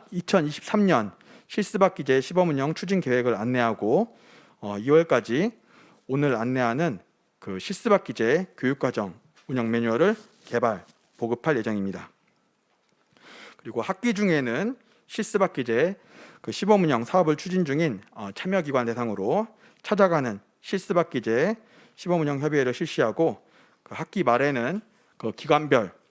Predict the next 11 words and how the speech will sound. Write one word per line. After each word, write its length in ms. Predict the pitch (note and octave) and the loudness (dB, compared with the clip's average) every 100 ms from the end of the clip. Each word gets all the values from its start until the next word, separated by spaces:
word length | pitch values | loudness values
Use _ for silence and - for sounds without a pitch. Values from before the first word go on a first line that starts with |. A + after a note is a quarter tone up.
| _ _ _ - | _ _ _ -12
우수한 480 | C#3 - C3 D3 | -4 0 2 0
성과를 680 | F3+ G3 G3+ F#3 D#3+ G3 G3+ | -2 -2 2 2 4 0 -2
공유함으로써 960 | - C3 D3 C3 G#2+ G#2 - E3+ A#3 - _ - - _ | -4 -2 0 0 -2 -8 0 2 2 -4 _ -20 -20 _
교육 220 | - C#3+ | 0 0
실습 240 | - C#3+ A2+ | 0 -6 -2
내실화를 420 | A#2+ D3 B2+ A2+ | 0 4 4 4
위한 400 | G#2+ G#2+ E3 A3+ - | 2 2 2 0 -6
실습학기 540 | _ - G3 F#3+ E3+ A#2 | _ -16 -4 -2 -2 -4
모델을 280 | A#2 A#2 C#3+ | -4 -2 -2
마련하고자 440 | A2 A2+ G#2+ A2 | -2 -4 -6 -8
합니다. 340 | A2 G2 F2+ | -8 -8 -12